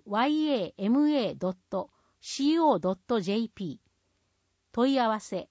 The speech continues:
市体育協会。電話、零八三四二八の八三一一。徳山郷土史研究会特別講演会の延期。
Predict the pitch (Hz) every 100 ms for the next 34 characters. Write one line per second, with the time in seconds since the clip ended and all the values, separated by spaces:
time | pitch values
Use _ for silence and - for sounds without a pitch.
0 | _ _ - - 294 - - 247 302 302
1 | - - 294 247 - 143 - _ _ _
2 | _ _ 185 220 240 214 196 - _ -
3 | 202 311 330 320 - - 208 208 202 160
4 | - _ - 240 302 277 285 - 160 -
5 | - _ 208 196 - 339 294 156 180 -
6 | 233 220 - 143 - _ _ _ _ _
7 | _ _ _ _ - 220 - 320 262 185
8 | 170 - 294 330 311 - - 285 302 -
9 | 294 233 185 160 139 _ - 214 311 302
10 | 311 - - 294 302 302 233 185 170 147
11 | 139 165 180 180 - 160